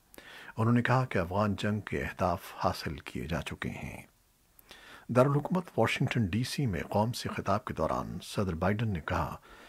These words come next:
कि अफगानिस्तान में अलकायदा मुंतशिर हो चुकी है और उसामा बिन लादेन को कैफरे किरदार तक पहुंचाया जा चुका है और अब वक्त आ गया है कि अमेरिका की इस तवील तरीन जंग को अंजाम तक पहुंचाया जाए।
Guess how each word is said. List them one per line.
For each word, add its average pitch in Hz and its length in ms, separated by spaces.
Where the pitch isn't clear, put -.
कि 110 60
अफगानिस्तान 113 720
में 117 300
अलकायदा 92 680
मुंतशिर 101 640
हो - 200
चुकी - 320
है 90 240
और 98 160
उसामा 127 380
बिन 110 240
लादेन 90 300
को - 160
कैफरे 110 460
किरदार 85 400
तक 87 100
पहुंचाया 85 440
जा 73 180
चुका 95 340
है 92 200
और 107 120
अब 101 180
वक्त 143 240
आ 120 80
गया 110 220
है 113 180
कि - 160
अमेरिका 95 380
की - 160
इस - 200
तवील 117 420
तरीन 101 260
जंग 85 280
को 62 280
अंजाम 98 500
तक 80 100
पहुंचाया - 460
जाए। - 360